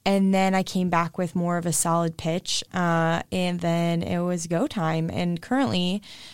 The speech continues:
we're working to get advertisement for the podcast, which is a great for our paper. And, um, that's really exciting 'cause I, I think that that's, you know,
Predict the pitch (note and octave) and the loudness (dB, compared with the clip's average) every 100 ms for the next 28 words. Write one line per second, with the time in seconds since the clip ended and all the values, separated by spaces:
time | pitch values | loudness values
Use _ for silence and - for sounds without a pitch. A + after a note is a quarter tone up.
0 | - F#3 F#3+ F#3 F3+ F3+ F3+ F3+ F3+ F3 | -10 -2 2 4 4 2 2 2 0 0
1 | F#3+ F3+ E3 F3+ F3 F3 F3 - - - | 0 0 0 0 2 2 2 -2 -8 -4
2 | F3+ F3+ F#3 F3 F3 E3+ F3 F3 - F#3 | 0 0 0 2 2 2 0 -2 -2 -2
3 | F3+ E3+ - E3 E3 E3+ E3 F#3+ - E3+ | -2 -2 0 0 2 0 0 0 -2 -4
4 | - E3 E3+ D#3 E3+ E3+ - F3 F3 E3+ | -4 -2 -2 0 0 0 -2 0 0 0
5 | E3+ E3 - F#3+ F#3+ E3+ E3 - - - | 0 0 0 2 2 2 0 -4 -16 -14
6 | - F3+ F3 F3 F3 A#3 A3+ G#3 - B3+ | -4 0 2 2 0 2 2 2 0 0
7 | E4+ - F3+ E3+ E3+ E3 - F3 E3+ F3 | 0 -2 -2 0 0 0 -2 -2 -2 -4
8 | E3+ E3 E3 E3+ - - F3 E3+ - - | -4 -4 -4 -4 -4 -4 -4 -2 -2 -2
9 | - F#3 E3+ F3+ | -2 -2 -2 -4